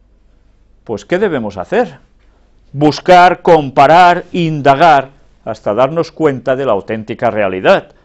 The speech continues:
Estábamos equivocados, pues ¿qué me toca hacer? Cambiar y aceptar la verdad, aunque lleve cuarenta años o más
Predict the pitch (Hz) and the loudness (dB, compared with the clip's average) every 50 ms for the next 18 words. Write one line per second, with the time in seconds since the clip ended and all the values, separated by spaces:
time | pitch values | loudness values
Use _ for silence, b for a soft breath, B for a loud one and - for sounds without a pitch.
0 | _ - 123 120 107 - - _ - 185 185 185 185 180 185 190 196 185 - - | _ -8 -8 -8 -8 -8 -10 _ 2 4 4 6 4 4 4 4 2 2 0 -4
1 | - _ _ - 156 143 135 135 156 151 139 143 139 135 - 202 202 190 175 165 | -12 _ _ 2 2 2 2 2 0 0 2 2 0 2 4 4 4 4 4 2
2 | 135 - - - 131 123 - - 170 170 175 165 - 180 160 - 156 147 - 190 | 0 0 -2 -6 -6 -6 -4 -4 -4 -2 -2 -2 -2 -2 0 0 -2 -2 -2 -4
3 | 190 190 151 - - 190 190 180 175 185 175 175 175 _ _ _ _ _ _ - | -6 -6 -6 -4 -4 -4 -2 -2 -2 -2 -4 -4 -6 _ _ _ _ _ _ -4
4 | 156 147 - 175 165 - 196 190 175 180 175 170 156 151 170 170 160 165 156 151 | -4 -4 -2 -6 -6 -2 -2 0 0 0 0 0 0 2 0 0 2 2 0 -2
5 | 151 135 170 151 156 175 180 175 180 - 196 190 185 165 160 175 180 175 170 175 | -2 -2 -2 -2 -2 -2 -4 -6 -2 2 4 4 4 4 2 0 -2 -4 -2 0
6 | 180 170 175 175 175 175 151 175 175 175 175 160 170 175 - | 0 0 0 0 -2 -2 0 0 0 0 0 0 -2 -2 -6